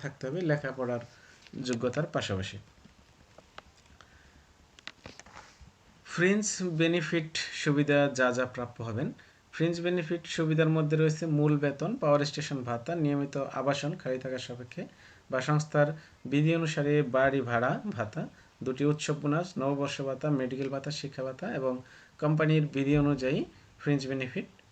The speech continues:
প্রাপ্য হবেন। শিক্ষানবিশ অবস্থায় নিয়োগপত্র এক বছরের জন্য প্রদান করা হবে এবং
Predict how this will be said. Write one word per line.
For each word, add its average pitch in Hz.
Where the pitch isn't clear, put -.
প্রাপ্য -
হবেন। 92
শিক্ষানবিশ 208
অবস্থায় 165
নিয়োগপত্র 160
এক 160
বছরের 160
জন্য 160
প্রদান 147
করা 139
হবে 127
এবং 147